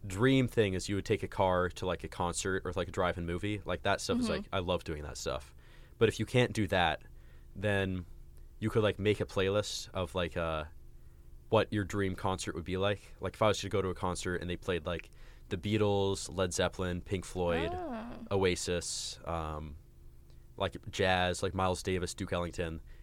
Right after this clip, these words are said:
Speaker 1: If I, like, went to, like, a concert and they played all that stuff, that would be, like, my perfect concert. So you could just, like, go for, like, a scenic drive and just, like, make a playlist of, like, what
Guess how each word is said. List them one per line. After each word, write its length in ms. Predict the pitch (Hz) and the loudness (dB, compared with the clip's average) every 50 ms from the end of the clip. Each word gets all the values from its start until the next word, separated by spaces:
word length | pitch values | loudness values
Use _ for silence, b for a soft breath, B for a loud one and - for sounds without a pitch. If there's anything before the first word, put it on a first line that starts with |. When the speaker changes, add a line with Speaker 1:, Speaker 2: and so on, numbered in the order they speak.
| b | b
Speaker 1:
If 100 | - - | 0 4
I, 80 | 117 117 | 6 6
like, 180 | 117 113 107 | 6 6 4
went 180 | - 107 107 - | 4 2 0 0
to, 120 | - - 110 | 0 0 0
like, 160 | 101 90 - | 0 2 2
a 160 | 95 90 85 | 2 0 0
concert 420 | 80 - - 95 92 90 - - 101 | 0 0 2 2 2 2 0 0 0
and 100 | 87 92 | 0 -2
they 100 | 90 85 | -4 -4
played 260 | - - - 107 101 | -4 -2 0 0 2
all 120 | 92 87 90 | 2 2 2
that 120 | 98 - | 0 -2
stuff, 220 | - - 113 101 | 0 0 -2 0
that 80 | - 92 | 0 -2
would 60 | 85 | -4
be, 80 | 85 95 | -2 -2
like, 180 | 90 85 - | -2 -2 -2
my 80 | - 87 | -4 -6
perfect 340 | - - - 98 - 98 - | -4 -2 -2 -2 -2 -4 -4
concert. 440 | - 87 87 - - 110 107 - b b b b b b b b b b - | -4 -4 -4 -2 -2 -2 -4 -4 b b b b b b b b b b -2
So 120 | - - | 0 2
you 120 | 107 104 | 2 2
could 100 | - 117 | 0 -2
just, 120 | 123 120 - | -2 2 2
like, 160 | 120 - - | 2 2 4
go 180 | - 104 101 104 | 4 4 4 4
for, 120 | - - | 4 2
like, 120 | 107 95 - | 0 0 0
a 40 | - | -2
scenic 320 | - - 107 98 90 - | -2 -2 -2 -2 -2 -2
drive 420 | - 92 85 82 87 92 98 - - | 0 2 2 4 4 2 0 -2 -4
and 100 | 87 85 | -6 -6
just, 140 | - 87 - | -6 -4 -2
like, 120 | 85 82 - - b b b b b b - | -2 -2 -4 -6 b b b b b b -4
make 240 | 90 101 104 98 - | 0 2 2 2 0
a 60 | 98 | -2
playlist 460 | - - 101 92 90 85 80 - - | -2 0 0 2 2 0 -2 -4 -6
of, 100 | 87 - | -4 -4
like, 160 | 85 80 - - | -4 -4 -4 -2
what 220 | - 98 92 87 | 0 0 0 0